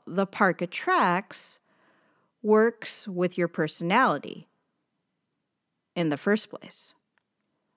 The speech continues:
Remember, it's the park that determines the type of clientele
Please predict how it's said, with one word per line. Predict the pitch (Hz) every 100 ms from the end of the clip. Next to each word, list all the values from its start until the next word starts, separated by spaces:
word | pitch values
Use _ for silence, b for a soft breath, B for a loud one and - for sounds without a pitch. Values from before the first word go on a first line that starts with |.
| _ _ _ _ _ -
Remember, | 208 202 185 147 - - _ _ _ _ _ _ _ _ -
it's | 214 -
the | -
park | 220 - - 349 175 - - - - _ _ _ -
that | - 208 208
determines | 202 190 - 262 247 165 143 147 156 - _ -
the | 180 190
type | 220 180 165
of |
clientele | - 185 165 151 - - 302 180 - 175